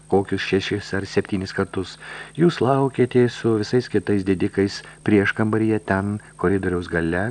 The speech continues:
kur prasideda terasa. Kai tik jis pasirodydavo tarp jūsų, džentelmenai eidavo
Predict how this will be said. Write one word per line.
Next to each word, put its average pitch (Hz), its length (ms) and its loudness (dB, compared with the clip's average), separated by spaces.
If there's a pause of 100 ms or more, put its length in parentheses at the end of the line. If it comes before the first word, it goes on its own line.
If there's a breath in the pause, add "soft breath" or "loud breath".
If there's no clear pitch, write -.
kur 90 160 -2
prasideda 98 640 -6
terasa. 120 460 -4 (580 loud breath)
Kai 139 160 6
tik - 300 -4 (100)
jis 113 240 2
pasirodydavo 82 800 -2
tarp 82 240 -4
jūsų, 76 320 -6
džentelmenai 156 640 2
eidavo 156 320 2